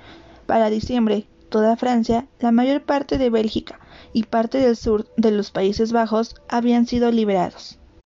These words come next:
El dieciséis de diciembre de mil novecientos cuarenta y cuatro, los alemanes lanzaron un infructuoso contraataque en Bélgica y el norte de Francia, conocido como la Batalla de las Ardenas.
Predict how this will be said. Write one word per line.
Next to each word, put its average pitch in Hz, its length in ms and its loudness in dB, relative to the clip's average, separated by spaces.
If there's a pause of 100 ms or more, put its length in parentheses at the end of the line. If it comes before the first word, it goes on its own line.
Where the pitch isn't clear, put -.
(720)
El 269 140 -2
dieciséis 269 520 -4
de 269 60 -2
diciembre 233 600 -2
de 220 160 2
mil 226 160 4
novecientos 220 540 0
cuarenta 196 280 -6
y 208 60 -4
cuatro, 208 420 -4 (180)
los 240 200 0
alemanes 247 480 2
lanzaron 247 520 0
un 247 160 4
infructuoso 240 680 -2
contraataque 196 760 -4
en 208 160 2
Bélgica 208 520 -4 (420)
y 233 120 2
el 220 140 2
norte 208 300 -2
de 208 120 0
Francia, 220 440 -2 (380)
conocido 220 580 0
como 220 200 0
la 220 120 2
Batalla 226 400 0
de 220 160 2
las 208 40 0
Ardenas. 196 640 -6